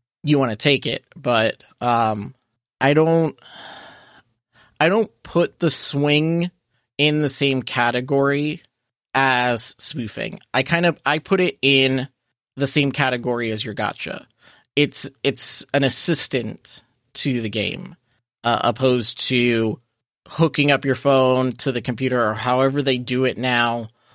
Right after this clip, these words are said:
um, and, and, you know, transporting yourself to Africa so you can catch Tropius, or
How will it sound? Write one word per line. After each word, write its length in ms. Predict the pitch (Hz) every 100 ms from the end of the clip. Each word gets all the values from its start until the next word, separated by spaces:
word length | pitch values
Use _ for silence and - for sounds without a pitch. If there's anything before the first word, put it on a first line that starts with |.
| _ _
um, 640 | 120 120 110 107 107 190 - _ _ _ -
and, 280 | 139 131 -
and, 260 | 120 113 - _ _ _ _
you 120 | 156
know, 140 | 131 104 _ _ _ _ -
transporting 680 | 160 151 139 - 170 147
yourself 420 | 135 127 143 131 -
to 160 | -
Africa 540 | 131 139 - 123 127 107
so 120 | -
you 160 | 123 117
can 180 | 117 110
catch 300 | 127 120 -
Tropius, 720 | 139 131 113 104 98 - -
or 260 | 107 95